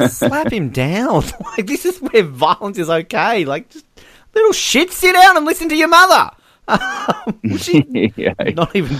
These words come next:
Speaker 1: doing anything? Anyway, so we're
Speaker 2: Yeah, if he was a Kiwi or,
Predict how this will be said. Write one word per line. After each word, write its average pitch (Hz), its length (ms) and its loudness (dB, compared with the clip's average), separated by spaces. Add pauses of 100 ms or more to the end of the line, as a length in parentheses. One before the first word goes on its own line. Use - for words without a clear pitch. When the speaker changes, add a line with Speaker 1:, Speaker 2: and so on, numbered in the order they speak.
(120)
Speaker 1:
doing 147 280 0
anything? 170 380 -6 (260)
Anyway, 147 340 2
so - 120 -2
we're 175 180 6 (180)
Speaker 2:
Yeah, 190 40 4
if - 80 0
he 120 80 6
was 117 80 4
a - 60 -10 (120)
Kiwi 143 280 4
or, 110 140 -2